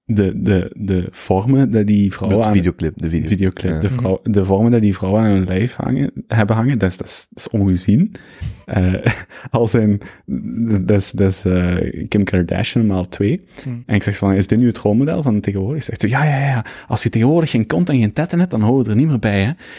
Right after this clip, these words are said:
Speaker 2: Hmm.
Speaker 1: En die mini waist, daar is het allemaal om te doen.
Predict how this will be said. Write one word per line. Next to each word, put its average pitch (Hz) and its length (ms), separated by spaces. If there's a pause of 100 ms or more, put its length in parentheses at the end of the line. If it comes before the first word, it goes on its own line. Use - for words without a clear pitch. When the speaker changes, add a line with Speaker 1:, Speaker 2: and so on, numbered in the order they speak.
Speaker 2:
Hmm. - 100
Speaker 1:
En 113 80
die 107 320 (120)
mini 143 380
waist, 143 480
daar 139 300
is 139 60
het - 140
allemaal 147 280
om 127 120
te 120 100
doen. 101 300